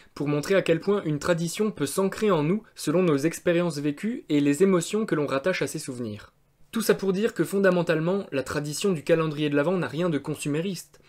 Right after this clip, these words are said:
Il s'agit simplement d'un calendrier qui nous permet de compter les jours avant un événement, en l'occurrence Noël,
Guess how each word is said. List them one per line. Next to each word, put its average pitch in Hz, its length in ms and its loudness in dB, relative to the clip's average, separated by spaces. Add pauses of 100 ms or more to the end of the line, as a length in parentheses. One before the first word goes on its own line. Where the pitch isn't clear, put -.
(200)
Il 143 80 -6
s'agit 143 340 0
simplement 160 440 0
d'un 139 100 4
calendrier 151 640 0
qui - 200 -10
nous 127 80 -2
permet 139 340 0
de 135 100 -4
compter 170 320 -2
les 165 140 4
jours 180 320 -2
avant 156 320 0
un 135 100 2
événement, 123 520 -2 (120)
en 120 80 -6
l'occurrence 117 480 -2
Noël, 170 400 2